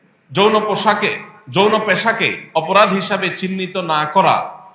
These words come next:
এবং শ্রম আইনে এটাকে স্বীকৃতি দেওয়া, এটা দাবি করেছে তারা। এখন দেখেন,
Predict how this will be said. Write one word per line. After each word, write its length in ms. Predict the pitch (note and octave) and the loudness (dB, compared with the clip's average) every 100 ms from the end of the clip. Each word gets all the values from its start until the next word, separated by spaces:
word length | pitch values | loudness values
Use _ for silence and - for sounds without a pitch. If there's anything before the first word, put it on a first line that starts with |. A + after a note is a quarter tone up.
| _ | _
এবং 260 | - F3 G3 | -2 0 0
শ্রম 400 | - - F#3+ C4 | -4 0 2 4
আইনে 340 | B3 G#3+ F#3+ | 4 4 2
এটাকে 280 | E3+ F3+ F3 | -2 -4 -6
স্বীকৃতি 440 | - G3 F#3 D#3 C#3+ | -8 -10 -10 -12 -10
দেওয়া, 440 | A2+ G2 - - | -8 -6 -6 -8
এটা 160 | C#3+ C#3 | -16 -14
দাবি 220 | C3 C#3 | -10 -8
করেছে 320 | B2+ A2 - | -8 -12 -16
তারা। 200 | - - - _ _ _ _ _ _ _ _ _ _ _ _ _ _ _ _ | -18 -20 -20 _ _ _ _ _ _ _ _ _ _ _ _ _ _ _ _
এখন 200 | C3+ G#3 | -4 -2
দেখেন, 360 | F#3+ F3+ D#3+ | 0 0 0